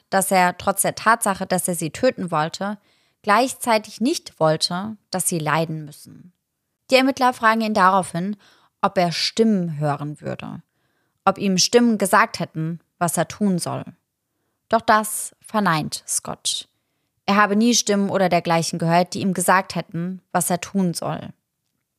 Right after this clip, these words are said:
Er habe nie Stimmen gehört, die ihm gesagt hätten, er solle seine Familie töten. Die Ermittler wollen außerdem von ihm wissen, ob er sich jetzt normal fühlen würde,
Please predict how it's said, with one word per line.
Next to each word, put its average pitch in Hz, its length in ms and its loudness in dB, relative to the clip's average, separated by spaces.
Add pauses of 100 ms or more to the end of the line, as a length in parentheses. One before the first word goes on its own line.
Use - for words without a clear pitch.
Er 202 100 2
habe 190 240 2
nie 220 240 2
Stimmen 180 400 0
gehört, 170 600 0 (140)
die 208 80 -2
ihm 196 120 0
gesagt 175 420 0
hätten, 180 460 -6 (140)
er 185 100 -2
solle 180 260 4
seine 170 260 0
Familie 175 680 -4
töten. - 640 -12 (680)
Die 247 80 6
Ermittler 233 500 4
wollen 196 300 4
außerdem 185 560 2
von 180 180 -2
ihm 170 180 0
wissen, 196 420 -2 (320)
ob 214 140 4
er 220 80 4
sich 214 240 -2
jetzt 214 380 2
normal 175 540 2
fühlen 160 560 -4
würde, 190 360 -2